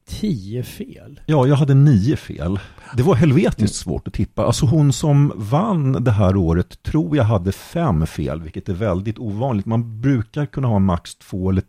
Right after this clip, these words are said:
Speaker 2: tre fel för att vinna. Det är en väldigt kvalificerad skala som är hemma hos Kristina och
Speaker 1: Mm.
Speaker 2: tittar.
Speaker 3: Verkligen. Jag har ju då aldrig vunnit, men jag, jag har, som bäst har jag varit tvåa, tror jag. Men det var ju ett svårt år. Det var många överraskningar. Green Book som bästa film hade ju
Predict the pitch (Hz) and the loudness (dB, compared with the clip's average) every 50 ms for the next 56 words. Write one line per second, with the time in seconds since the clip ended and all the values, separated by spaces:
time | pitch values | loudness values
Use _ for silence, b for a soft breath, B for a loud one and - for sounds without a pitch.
0 | _ - - 82 85 - - 101 - - 82 76 76 76 - - 82 78 78 82 | _ -16 -14 -12 -12 -12 -12 -12 -12 -12 -12 -12 -12 -12 -14 -14 -14 -12 -10 -10
1 | 76 69 71 82 B B B B B B B 120 127 143 151 113 104 107 - - | -10 -8 -8 -8 B B B B B B B 0 0 2 2 2 0 0 -2 -4
2 | 123 107 95 117 98 - 175 170 165 - 82 78 - - - 76 69 71 73 - | -4 -2 -2 -2 -2 -2 0 0 0 0 0 -2 -6 -10 -8 -6 -4 -4 -4 -4
3 | - 101 127 139 104 73 60 60 60 58 - - 67 - - 80 71 65 69 71 | -2 -2 0 0 0 0 -2 -4 -6 -10 -12 -12 -14 -12 -8 -8 -6 -4 -4 -4
4 | - - 143 143 131 120 113 113 110 113 85 87 120 107 101 107 107 101 - - | -2 0 2 4 4 4 2 2 2 0 0 -2 -2 -2 0 2 0 0 -2 -4
5 | 117 120 117 123 127 135 147 143 123 117 113 - 135 123 107 104 117 135 139 131 | -4 0 2 4 4 4 4 4 2 2 0 0 0 0 0 0 0 0 2 2
6 | 110 104 107 113 127 131 135 139 131 147 147 135 - - - 180 175 165 156 131 | 2 2 2 2 4 4 4 4 4 4 2 2 0 0 0 2 2 2 2 0
7 | - 160 151 156 180 165 - - - 123 117 110 95 - - - - 131 104 90 | 0 -2 0 2 0 0 0 0 0 2 2 2 0 0 0 -2 0 0 0 2
8 | 98 127 127 104 - - - - - - - b b b b b b b b b | 0 0 -2 -2 -4 -10 -12 -10 -12 -14 -16 b b b b b b b b b
9 | 131 135 143 139 151 175 208 240 262 247 - - - 131 123 113 107 - - 120 | 0 2 2 4 4 4 4 4 2 0 -2 -4 -2 2 2 2 2 0 -2 -2
10 | 113 107 107 139 156 156 180 185 185 165 139 131 127 117 113 104 104 - - 113 | 0 0 2 2 2 2 2 2 2 2 2 2 4 2 2 2 0 -2 -2 -4
11 | 110 - 147 120 117 131 139 147 151 151 147 143 143 135 _ - - - - 117 | -4 -4 -4 -6 -2 0 2 2 2 2 2 0 0 -2 _ -10 -8 -4 -2 0
12 | 113 117 107 - 113 - - 147 151 147 147 147 - - 135 110 110 104 101 | 0 0 0 -2 -4 -4 0 0 0 0 0 -2 -2 -4 -2 0 0 -2 -2